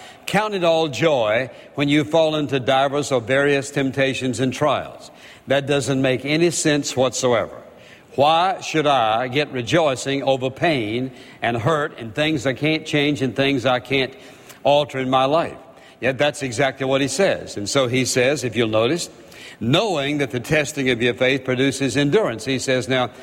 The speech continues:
here's what I want you to do." He says, "I want you to rejoice. Count it a joy when you fall into these testings and trials and temptations." Now, in the King James says temptation. The word, really a better word, is trials, because the word here means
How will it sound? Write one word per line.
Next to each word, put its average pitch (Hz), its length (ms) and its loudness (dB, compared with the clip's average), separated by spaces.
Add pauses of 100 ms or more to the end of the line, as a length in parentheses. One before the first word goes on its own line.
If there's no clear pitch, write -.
(240)
here's 185 220 2
what 156 100 2
I 156 40 0
want 151 200 0
you 151 60 0
to 147 80 4
do." 139 120 2
He 160 80 2
says, 143 300 -2 (220)
"I 127 80 2
want 202 240 0
you 196 80 2
to 170 80 4
rejoice. 127 880 -2 (300)
Count 208 320 0
it 175 100 0
a 143 80 2
joy 127 640 2 (300)
when 147 140 0
you 147 160 4
fall 170 360 2
into 160 180 0
these 147 260 0
testings 143 540 -2
and 135 100 0
trials 131 440 0
and 120 120 -4
temptations." 117 680 -2
Now, 123 300 0 (540)
in 123 100 -6
the 135 100 0
King 165 240 0
James 147 340 0
says 135 220 0
temptation. 143 680 0
The 135 100 2
word, 131 340 2
really 135 200 2
a 123 40 2
better 131 220 2
word, 127 240 2
is 113 140 -6
trials, 139 540 0
because 139 720 2 (440)
the 135 140 2
word 190 320 2
here 147 240 0
means 139 600 0